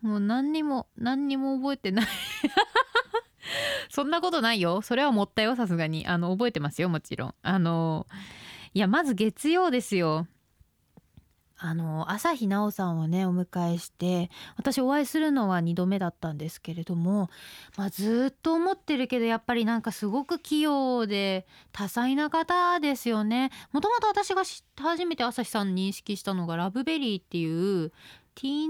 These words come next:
ン雑誌のモデルさんをやられてた時代で、めちゃめちゃ表紙とか飾ってたし、相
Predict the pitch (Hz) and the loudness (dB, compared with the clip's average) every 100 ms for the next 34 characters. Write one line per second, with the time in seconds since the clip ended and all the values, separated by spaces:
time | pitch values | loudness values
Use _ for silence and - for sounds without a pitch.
0 | 311 294 285 - - - - _ 190 190 | -2 -4 -6 -8 -12 -14 -16 _ -4 -2
1 | 185 170 180 220 233 233 247 226 220 214 | -2 -2 -2 -2 -2 -2 -2 0 0 -2
2 | 208 214 - - 170 151 151 151 160 170 | -2 -4 -6 -6 -6 -4 -4 -4 -2 -2
3 | 156 - - - 220 311 330 349 320 339 | -2 -6 -10 -2 0 2 0 0 2 0
4 | 320 - 226 208 190 185 202 - 226 196 | 0 -4 -2 0 0 0 -4 -4 -4 -4
5 | - 180 185 196 165 - - - - - | -6 -2 2 2 0 -2 -16 -18 -18 -4
6 | 214 | 0